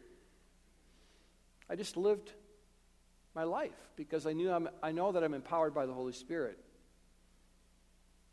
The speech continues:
And I trust that those relationships will come into being. And so, what is your thing? Live it out before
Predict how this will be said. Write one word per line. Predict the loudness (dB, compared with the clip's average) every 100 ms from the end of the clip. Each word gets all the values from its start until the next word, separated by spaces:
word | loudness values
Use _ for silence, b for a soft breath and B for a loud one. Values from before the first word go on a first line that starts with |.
| -4
And | 0
I | 0
trust | 2 4 4
that | 0 0
those | 0
relationships | 2 2 2 0 -4 -4 -4
will | -8
come | -6 -4
into | -4 -2
being. | -2 -2 -2
And | -8
so, | -4 2 2 0 B B B
what | 4 6 6
is | 0
your | 4 6 8 6 0 -12
thing? | -18 -4 2 2 2 -4 -14 -20 -20 -10
Live | 2 4 8
it |
out | 10 8 8
before | 0 0 2 2